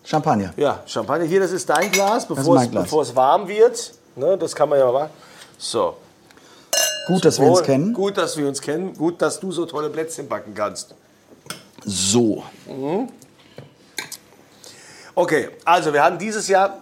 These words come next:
Speaker 2: du hast noch nix, äh, die Kanada-Tour.
Speaker 1: Äh, das war im letzten, äh, dieses Jahr, ja, genau,
Speaker 2: Ja.
Speaker 1: genau, genau, genau, genau. Ja, die, war die Kanada-Tour, ich weiß gar nicht, wo ich überall war. Das, ich frag mich das so oft, ähm,
Speaker 2: Hier
Speaker 1: so.
Speaker 2: fragt grad jemand, wann du mal wieder an den Bodensee kommst.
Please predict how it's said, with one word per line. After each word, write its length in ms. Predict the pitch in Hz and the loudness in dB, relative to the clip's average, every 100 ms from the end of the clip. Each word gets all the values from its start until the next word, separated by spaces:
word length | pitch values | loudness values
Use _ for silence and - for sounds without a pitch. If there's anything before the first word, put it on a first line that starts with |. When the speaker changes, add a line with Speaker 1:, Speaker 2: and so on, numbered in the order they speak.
| - | -16
Speaker 2:
du 140 | 131 147 | -4 -2
hast 160 | 190 | -2
noch 80 | 202 | -2
nix, 280 | 196 208 - | -4 -6 -10
äh, 40 | - - - 107 - 147 | -12 -14 -20 -18 -18 -14
die 80 | 160 | -10
Kanada-Tour. 880 | 147 208 220 151 123 - 135 101 - - _ | -4 -2 0 -2 -4 -4 0 0 -2 -16 _
Speaker 1:
Äh, 240 | 170 165 151 | 2 2 4
das 200 | 160 156 | 2 4
war 80 | 190 | 4
im 80 | |
letzten, 340 | 165 147 - - | 4 2 -2 -2
äh, 60 | |
dieses 240 | 139 175 113 | 2 2 2
Jahr, 140 | 101 | 0
ja, 140 | 101 101 | 0 2
genau, 100 | - | 4
Speaker 2:
Ja. 200 | 117 95 | 4 0
Speaker 1:
genau, 240 | 117 90 | -6 -6
genau, 200 | - 98 | -6 -6
genau, 160 | - 90 | -6 -8
genau. 120 | 95 - - | -12 -14 -2
Ja, 100 | 131 | 2
die, 140 | 131 139 | 4 4
war 100 | 143 | 2
die 80 | |
Kanada-Tour, 460 | 127 - 170 180 180 | 2 0 -2 -2 -4
ich 160 | - - | -4 -8
weiß 180 | 120 | -12
gar 100 | - | -12
nicht, 120 | 98 92 | -14 -12
wo 60 | |
ich 100 | 87 | -14
überall 280 | 85 78 - 87 | -14 -16 -18 -16
war. 180 | 135 - - - - - | -16 -16 -20 -20 -20 -14
Das, 220 | - - _ - - - - - | -12 -12 _ -20 -20 -18 -18 -16
ich 100 | - | -16
frag 280 | - - 131 | -14 -16 -12
mich 100 | 117 | -10
das 160 | 101 - | -8 -8
so 180 | 123 - | -8 -8
oft, 380 | 139 - - - - | -10 -16 -18 -10 -6
ähm, 360 | 120 113 113 110 104 107 | -4 -4 -8 -14 -18 -8
Speaker 2:
Hier 140 | 156 208 | -2 2
Speaker 1:
so. 40 | |
Speaker 2:
fragt 220 | 196 185 | 2 2
grad 180 | 180 170 | 2 2
jemand, 260 | 175 175 151 | 4 2 2
wann 140 | 151 | 2
du 80 | 160 | 4
mal 180 | 151 143 | 2 2
wieder 180 | 156 139 | 2 2
an 80 | 135 | 0
den 140 | 120 | -4
Bodensee 500 | 139 180 156 110 107 | 0 0 0 -6 -8
kommst. 480 | 95 98 - - | -4 -6 -4 -8